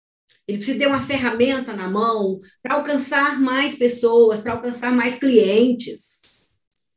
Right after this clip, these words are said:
E este curso é uma ferramenta, é, prática de alcançar esses clientes, da pessoa ter um diferencial que, de repente, a pessoa, é, o profissional é de uma outra metodologia,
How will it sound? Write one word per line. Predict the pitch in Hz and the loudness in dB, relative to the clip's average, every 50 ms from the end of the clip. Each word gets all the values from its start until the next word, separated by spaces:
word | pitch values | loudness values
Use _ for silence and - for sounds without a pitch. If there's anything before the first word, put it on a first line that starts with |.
| _ _ _ _ _ _ _ | _ _ _ _ _ _ _
E | - 226 240 | 4 6 8
este | 269 349 392 - - 285 247 | 8 8 6 2 0 -4 -2
curso | - 262 269 285 285 - - - 233 | 0 2 2 2 2 0 -2 -2 -2
é | 214 | -2
uma | 220 220 | -2 -2
ferramenta, | 208 247 226 214 214 214 226 247 254 247 226 208 208 - 208 170 160 151 151 - _ _ _ _ _ _ _ _ - | -2 -4 -4 -4 -4 -2 0 0 0 0 -2 -6 -6 -6 -6 -4 -4 -6 -8 -12 _ _ _ _ _ _ _ _ -12
é, | 175 | -10
prática | 170 - 233 247 277 302 294 - - - - - 208 175 151 143 139 143 _ _ _ _ _ | -6 0 2 2 4 2 2 -2 -6 -10 -8 -6 -6 -6 -6 -8 -10 -14 _ _ _ _ _
de | 180 185 262 | -4 0 0
alcançar | 285 294 294 294 381 392 381 - - - 262 269 302 359 339 | 0 0 0 -2 -4 -4 -4 -6 -4 -2 0 0 2 0 0
esses | 285 233 208 202 - | -2 -4 -6 -10 -8
clientes, | - 226 214 214 208 196 185 170 165 165 175 165 170 | 0 2 2 4 4 2 -2 -2 -4 -4 -4 -4 -4
da | 202 208 | -4 -4
pessoa | 208 240 240 - 254 247 254 | -4 -4 -2 0 0 0 0
ter | 247 - 269 277 302 | 0 0 0 0 0
um | 311 277 247 | 0 -2 -2
diferencial | - - - 233 226 220 214 208 - 185 175 190 233 262 269 240 202 170 160 - - - - - - - - _ _ | -2 -4 -4 -2 -2 -2 -2 -4 -4 -2 0 0 2 2 4 4 2 2 0 -4 -10 -18 -20 -20 -20 -20 -20 _ _
que, | - 285 294 302 302 302 269 | -4 -2 0 2 0 0 0
de | 240 269 269 | 0 0 0
repente, | 285 269 - - 277 294 320 311 320 320 | 0 0 0 2 2 2 2 2 2 0
a | 320 | -2
pessoa, | - 294 302 294 - 294 294 294 294 - - _ | -2 -4 -8 -8 -4 -2 -2 -2 -4 -6 -10 _
é, | 202 220 226 226 226 220 | -6 -4 -4 -2 0 -2
o | 220 214 | -2 -2
profissional | 247 240 - 254 247 240 240 247 269 269 269 | -4 -4 -2 -2 0 0 2 2 2 2 0
é | 262 | 0
de | 262 - | -2 -4
uma | 247 269 269 269 277 | -4 -4 -4 -2 -2
outra | 302 370 415 427 415 403 | -2 -4 -4 -4 -2 0
metodologia, | 330 320 320 320 277 240 262 262 240 226 202 165 160 208 202 196 185 180 175 175 175 170 | 0 0 0 -2 -4 -6 -4 -4 -2 -2 -4 -4 -4 -4 -2 -2 0 -2 -2 -2 -4 -8